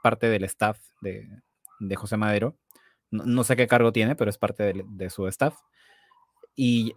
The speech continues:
nos dieron su número para coordinar la entrega de las fotos, porque las fotos se tomaban con el celular de él. Entonces, em, ya pues yo le escribo a Marco y, y le pregunto, "Oye, Marco, em, hablé con Pepe cuando nos cruzamos,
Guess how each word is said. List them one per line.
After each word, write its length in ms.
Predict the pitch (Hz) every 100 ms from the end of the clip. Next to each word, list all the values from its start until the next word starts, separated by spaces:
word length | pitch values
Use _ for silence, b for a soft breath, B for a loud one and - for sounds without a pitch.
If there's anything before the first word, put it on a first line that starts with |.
| 82
nos 280 | 127 120
dieron 240 | 120 135 139
su 100 | 151
número 420 | 147 143 143 151
para 220 | 123 107
coordinar 480 | 98 107 107 110 120
la 100 | 120
entrega 360 | 104 101 110 113
de 60 |
las 120 | 101 -
fotos, 240 | 131 107
porque 200 | 110 -
las 120 | 98
fotos 220 | - 113 117
se 80 |
tomaban 400 | 107 101 104 104 107
con 260 | 98 92
el 200 | 87 87
celular 400 | - 107 98 98
de 160 | 95 92
él. 80 | - _ _ _ _ _ _ _ _ _ _ _ _ - -
Entonces, 580 | 135 113 110 123 123 - _ b b b b - - -
em, 720 | 120 113 107 104 101 101 101
ya 220 | 117 139
pues 120 | 143 113
yo 80 |
le 60 | 127
escribo 280 | 123 143 135
a 40 |
Marco 560 | 135 147 143 143 139 143
y, 60 |
y 280 | 110 98 104
le 100 | 104
pregunto, 420 | 104 117 160 139
"Oye, 180 | 139 151
Marco, 520 | 143 156 - 113 101 - _ -
em, 500 | 117 110 107 104 101
hablé 240 | 120 120 139
con 180 | 156
Pepe 600 | 143 156 147 143 143 139 135
cuando 260 | 123 107 107
nos 140 | 104
cruzamos, 840 | - 117 135 139 131 131 139 -